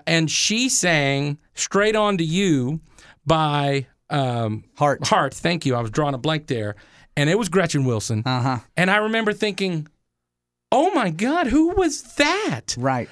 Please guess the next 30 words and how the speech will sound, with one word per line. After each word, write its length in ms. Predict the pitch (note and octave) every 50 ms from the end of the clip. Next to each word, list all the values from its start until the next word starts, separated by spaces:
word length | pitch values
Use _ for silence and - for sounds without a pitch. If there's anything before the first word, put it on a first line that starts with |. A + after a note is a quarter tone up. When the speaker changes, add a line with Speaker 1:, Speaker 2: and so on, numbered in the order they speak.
| - - -
Speaker 1:
Then 180 | D#3 A#3 B3+
you 100 | C4+ C4
made 180 | A#3 A#3 A3+ G#3
her 80 | G3
sing 260 | E3+ - G#3 G#3 G3+ F3+
a 40 |
Led 220 | F3 F3+ F#3 F#3 D3+
Zeppelin 380 | C#3 F#3 G3 - F3 E3 D3+
song. 460 | C#3 - D3 C3 A2+ A2 A2 A#2+ F3+ -
Speaker 2:
Mm-hmm. 360 | C#3 C#3 B2+ C3 C#3 C#3 C#3 A2+ - _ _ _ _ - -
Speaker 1:
Uh, 280 | F3+ E3+ E3 D#3+ D#3 - -
and 120 | F3 F#3
what's 160 | G3+ F#3+ -
funny 400 | - C4 B3+ B3+ B3+ A3 F3+ E3
is 300 | D#3 D3+ D3 D3 C3+ -
I 120 | - F3+ F#3
was 140 | F#3+ F3+ G3
at 140 | A3 G#3+ -
your 120 | G#3 F3+
house 500 | C#3+ D#3 F#3+ G3+ G3 F3+ E3 D#3 - -
for 180 | - - F3 E3
a 60 | D3
party, 420 | - - F#3+ G3 F#3+ E3 C#3 C3+ C3
'cause 200 | - D#3+ D3 -
John 220 | E3 F3 F3+ F#3
has 160 | E3+ F3 E3 -
parties 360 | - F3 D#3+ D#3 C#3+ B2+ C#3
at 80 | C#3
his 120 | C3 A#2+ -
house 480 | D3 D3+ D3 C3 A2+ A2 - - -